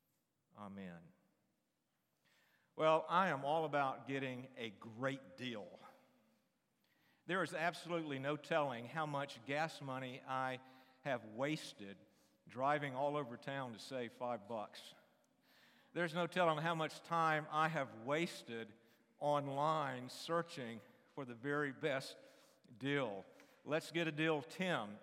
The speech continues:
I take that as a compliment, by the way, but some people have labeled me as Let's Get a Deal Tim. I strive for the greatest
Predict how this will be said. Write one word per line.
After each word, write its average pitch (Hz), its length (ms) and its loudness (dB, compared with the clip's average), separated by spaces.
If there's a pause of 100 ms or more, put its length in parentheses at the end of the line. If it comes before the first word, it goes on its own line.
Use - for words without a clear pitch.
(240)
I 143 80 2
take 170 280 2
that 156 140 6
as 135 120 -4
a 120 40 -8
compliment, 113 640 -4
by 101 160 -4
the 98 140 -10
way, 101 400 -10 (720)
but 123 100 -8
some 165 220 -4
people 143 400 -4
have 117 360 -2 (840)
labeled 127 560 -2
me 101 400 -10 (500)
as 104 300 -8 (100)
Let's 120 240 -6
Get 123 160 -8
a 117 80 -6
Deal 110 400 -8 (320)
Tim. 107 400 -8 (840)
I 156 160 4
strive 151 840 4 (760)
for 151 100 -2
the 135 120 -4
greatest 170 580 2